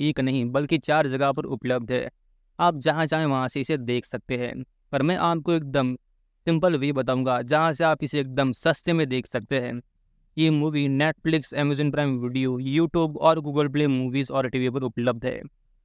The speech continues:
पर अगर आप इसे सस्ते में देखना चाहते हैं तो आप इसे YouTube पर देख सकते हैं, जहाँ पर ये मूवी आपको रेंट पर मिलेंगी।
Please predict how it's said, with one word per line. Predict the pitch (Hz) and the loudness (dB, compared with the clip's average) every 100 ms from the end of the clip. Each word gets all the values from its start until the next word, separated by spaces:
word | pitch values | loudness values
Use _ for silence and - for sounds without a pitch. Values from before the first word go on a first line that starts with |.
| 131 | 0
पर | 127 | 0
अगर | 135 156 | 2 2
आप | 165 156 | 2 0
इसे | 151 165 | -2 -2
सस्ते | 151 143 170 | 0 -2 0
में | 160 135 | 0 0
देखना | 143 143 143 | -2 0 -2
चाहते | 127 123 143 | 0 -2 -2
हैं | 123 120 - _ _ _ _ _ _ - | -4 -6 -14 _ _ _ _ _ _ 0
तो | |
आप | 135 151 160 | 4 4 2
इसे | 175 180 | 2 2
YouTube | 139 143 151 156 | 2 0 2 0
पर | 160 | 0
देख | 135 123 117 | 0 -2 -2
सकते | 123 107 135 | -4 -4 -4
हैं, | 127 120 120 _ | -4 -6 -10 _
जहाँ | 127 160 180 | -2 2 4
पर | 175 175 | 4 2
ये | 170 | 2
मूवी | 139 131 131 123 | 2 0 0 -2
आपको | - 156 147 170 143 | 2 0 2 2 2
रेंट | 131 147 139 | 2 2 0
पर | 147 | 0
मिलेंगी। | 131 120 123 123 - | 0 0 -2 -2 -6